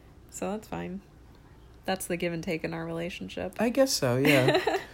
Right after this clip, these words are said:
Speaker 2: But I just, I kinda need it. Like, I just need to drive. You could be like, "Jeff, we're driving to Alaska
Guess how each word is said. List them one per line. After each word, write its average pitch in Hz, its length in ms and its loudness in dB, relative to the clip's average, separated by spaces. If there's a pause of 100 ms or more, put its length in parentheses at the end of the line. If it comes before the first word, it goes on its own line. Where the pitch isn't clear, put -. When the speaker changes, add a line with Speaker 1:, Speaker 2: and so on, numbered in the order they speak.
(140)
Speaker 2:
But 165 120 12
I 196 100 12
just, 240 220 8
I 175 100 8
kinda 175 320 4
need 135 240 4
it. 139 220 0
Like, 117 180 -2
I 135 140 2
just 147 160 0
need 131 220 6
to 151 60 -2
drive. 131 280 6 (300)
You 196 160 10
could 233 120 8
be 247 100 10
like, 170 280 12
"Jeff, 135 260 12
we're 165 160 12
driving 151 480 12
to 127 160 6
Alaska 117 640 10